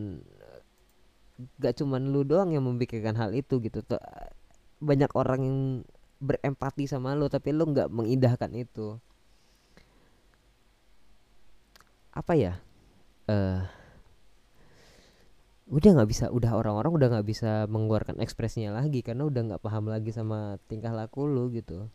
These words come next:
Udah dua kali loh. Udah dua kali lu, sorry, tiga kali ya.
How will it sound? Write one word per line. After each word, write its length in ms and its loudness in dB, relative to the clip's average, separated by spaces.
Udah 240 0
dua 240 4
kali 400 -4
loh. 160 -8
Udah 220 -4
dua 160 -2
kali 720 -8
lu, 420 -12
sorry, 320 -6
tiga 240 0
kali 480 0
ya. 80 -10